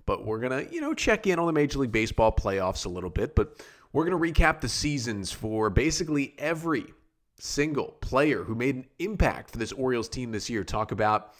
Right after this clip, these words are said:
what we thought of their year and what their spot with the Orioles is moving forward. Of course,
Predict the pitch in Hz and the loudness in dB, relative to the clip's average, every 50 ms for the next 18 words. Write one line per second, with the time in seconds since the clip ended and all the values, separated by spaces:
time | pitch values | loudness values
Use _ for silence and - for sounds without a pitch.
0 | - - - - _ _ - 104 95 104 95 - - 120 120 131 131 127 123 120 | -20 -20 -20 -20 _ _ -6 -4 -4 -6 -6 0 2 4 4 4 4 2 2 0
1 | 117 107 110 117 143 165 175 131 98 92 92 _ - - _ _ _ - 113 123 | 0 -2 -2 -2 -2 -2 -2 -4 -4 -8 -14 _ -20 -20 _ _ _ -2 -2 -2
2 | 120 - 120 117 117 - - - - 113 113 113 - - 110 - 98 92 90 107 | 0 0 0 0 0 -2 -2 2 4 4 4 4 0 -4 -8 -8 -8 -6 -4 -2
3 | 110 110 107 104 95 - - 110 110 110 107 95 98 98 104 107 90 98 87 82 | -2 0 0 -2 -2 -6 -8 -6 -4 -4 -4 -4 -4 -4 -4 -4 -6 -8 -12 -14
4 | - - - 117 120 123 120 120 120 113 92 87 - - - 123 123 117 107 - | -16 -10 -8 -6 -4 -4 -4 -2 -4 -4 -4 -8 -8 -4 -4 -2 -2 -2 -2 -4
5 | - | -8